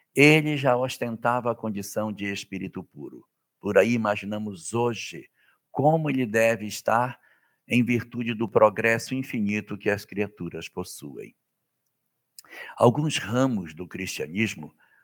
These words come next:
apresentam Jesus também como sendo o próprio Criador, como se ele fosse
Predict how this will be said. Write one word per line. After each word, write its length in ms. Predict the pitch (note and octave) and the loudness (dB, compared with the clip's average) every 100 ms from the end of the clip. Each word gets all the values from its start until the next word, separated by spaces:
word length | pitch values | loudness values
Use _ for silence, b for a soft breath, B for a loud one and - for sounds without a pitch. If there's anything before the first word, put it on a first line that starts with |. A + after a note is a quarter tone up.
| _ | _
apresentam 760 | A#2+ - D3+ C#3+ D#3+ C#3+ D3 C3+ | 2 6 4 4 -2 -4 -4 -2
Jesus 600 | A#2+ G2+ F2+ A2+ A2 - | 0 -2 -2 -6 -6 0
também 460 | A#2+ G2 G2+ G2+ | 0 2 -2 -4
como 260 | G2 G2 F#2+ | -8 -8 -6
sendo 360 | - F#2+ F#2 | -4 -4 -4
o 40 | G2+ | -8
próprio 560 | - F#2 E2 C#2+ C2+ | -8 -2 0 0 -6
Criador, 540 | C2+ B1 B1+ - - - - _ _ _ _ _ - | -14 -14 -16 -16 -20 -20 -20 _ _ _ _ _ 2
como 200 | A2+ A2+ | 4 6
se 140 | A2 | 4
ele 180 | F#2 E2 | 2 0
fosse 720 | - - G#2+ G#2+ - - D#2 | -10 -2 4 4 2 -4 -10